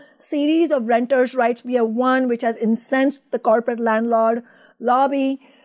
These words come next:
We are facing a recall campaign from the right wing and from big business. And, uh, on the re-, recall petition are four completely false charges against me.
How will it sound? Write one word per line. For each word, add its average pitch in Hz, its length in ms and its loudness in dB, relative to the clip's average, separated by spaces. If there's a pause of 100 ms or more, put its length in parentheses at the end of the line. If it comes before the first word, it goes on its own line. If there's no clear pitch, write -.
(160)
We 277 200 2
are 320 100 2
facing 285 680 0
a 220 100 4
recall 254 460 0
campaign 233 600 0
from 247 300 0
the 254 100 0
right 226 240 0
wing 233 260 0
and 233 180 0
from 226 260 0
big 214 220 0
business. 254 560 0 (840)
And, 233 360 2 (460)
uh, 233 320 2 (280)
on 262 240 2
the 302 160 4
re-, 277 200 0
recall 269 440 2
petition 269 680 0
are 240 240 2
four 254 540 4
completely 247 540 -2
false 240 600 0
charges 233 680 2
against 240 460 0
me. 240 320 0